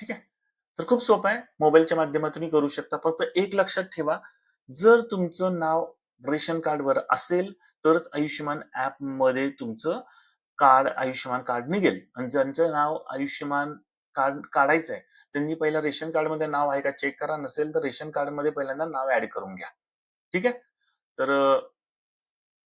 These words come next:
अ, आपण पुन्हा आपल्या याच्यावर येऊ, आयुष्यमान कार्ड कसं काढायचं मी तुम्हाला थोडक्यात सांगितलेलं आहे. तर, अ,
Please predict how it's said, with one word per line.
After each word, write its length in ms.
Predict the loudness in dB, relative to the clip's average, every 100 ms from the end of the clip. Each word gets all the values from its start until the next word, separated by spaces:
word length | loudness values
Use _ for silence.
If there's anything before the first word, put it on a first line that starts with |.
| -6
अ, 40 |
आपण 400 | -4 -4 -6 -8
पुन्हा 380 | -8 -6 -4 -4
आपल्या 500 | -2 0 0 -2 -6
याच्यावर 280 | -2 0 0
येऊ, 120 | -4 -4
आयुष्यमान 380 | -6 -4 -6 -2
कार्ड 180 | -4
कसं 240 | -2 -6 -6
काढायचं 320 | 0 0 -2
मी 60 | -6
तुम्हाला 300 | -4 -4 -8
थोडक्यात 260 | -8 -10
सांगितलेलं 500 | -10 -8 -6 -2 -2
आहे. 80 | -4 _ _ _ -20 _ _ _ _ _ _ _
तर, 80 | -8
अ, 280 | -8 -8